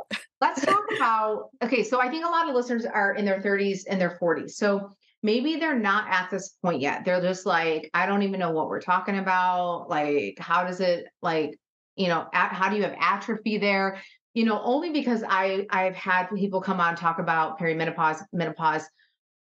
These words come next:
Speaker 1: all this stuff, you know, the vaginal walls get thinner. It makes sex, like, more difficult. I only know this because of having people come on and listening to things.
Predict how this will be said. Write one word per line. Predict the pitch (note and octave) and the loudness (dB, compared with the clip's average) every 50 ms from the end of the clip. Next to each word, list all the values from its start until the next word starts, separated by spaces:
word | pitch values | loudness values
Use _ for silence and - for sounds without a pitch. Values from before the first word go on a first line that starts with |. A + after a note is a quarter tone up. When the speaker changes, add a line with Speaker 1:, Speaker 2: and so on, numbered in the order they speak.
| _ _ _ | _ _ _
Speaker 1:
all | F#3+ F#3+ F#3 F#3 | 0 2 2 2
this | F3 F#3 F3 - - | 0 -2 -4 -4 -6
stuff, | - F#3 D#3 D#3 D#3+ - - - - _ _ _ _ _ | -2 0 0 0 0 -2 -6 -12 -18 _ _ _ _ _
you | F#3+ F#3+ | 0 2
know, | F3+ E3+ E3+ E3 E3 | 2 2 2 2 0
the | E3 | 0
vaginal | E3 F3+ F3+ F#3 F#3 F#3 G3 F3+ | 0 2 2 2 0 -2 -2 0
walls | F3+ F3 F3 F3 F3 | 2 2 2 2 0
get | F#3 G3 - - | 0 -2 -2 0
thinner. | F#3 E3+ E3+ E3+ E3 E3 E3 E3+ F3 - - - | 0 0 2 2 2 2 2 2 0 -2 -4 -4
It | G3 F#3 | -2 0
makes | F#3+ F#3+ F#3+ F#3 F#3 - | 0 0 0 -2 -6 -4
sex, | - F3+ F#3 F#3 - - - - - _ | -2 0 0 0 -4 -10 -16 -20 -12 _
like, | - G#3 G3 F#3 F#3 | -2 0 0 2 2
more | F#3+ F#3+ F#3 | 0 0 0
difficult. | F#3 F#3+ F3+ F#3+ G#3 G3+ - F3+ F#3 F3+ F3 F3+ F3+ - - - _ _ _ _ _ _ _ _ - | 0 0 0 0 -4 -4 -2 0 2 2 2 0 -2 -4 -10 -20 _ _ _ _ _ _ _ _ -2
I | G3+ G3+ | 0 0
only | A3+ C4 C4+ B3+ | 2 2 2 2
know | A3+ G#3 G#3 G3 | 2 2 2 0
this | F#3+ - | -2 -2
because | - F#3 F#3 G3+ F#3 F#3 | -4 -2 0 0 -2 -2
of | - - F#3+ F#3 E3+ D#3+ - - | -2 0 0 0 0 -2 -6 -8
having | - F#3+ F3 G3 G3+ G3+ A3+ G#3 | -6 -2 0 2 2 2 2 0
people | G3+ A3+ G#3+ G#3 G3+ | 0 0 0 -2 0
come | G3 G3+ G3 | 0 0 2
on | F3+ E3+ E3+ E3+ | 2 2 2 0
and | E3+ - F3+ E3+ E3 | -2 -4 -2 -2 -2
listening | E3 E3+ F3+ G3 G3 - G3 F#3+ F3 E3 D#3+ | 0 0 0 0 0 0 0 0 0 0 -2
to | - E3+ | -4 -2
things. | - E3 D#3 D#3 D#3 D#3 - | 0 0 0 0 -2 -4 -8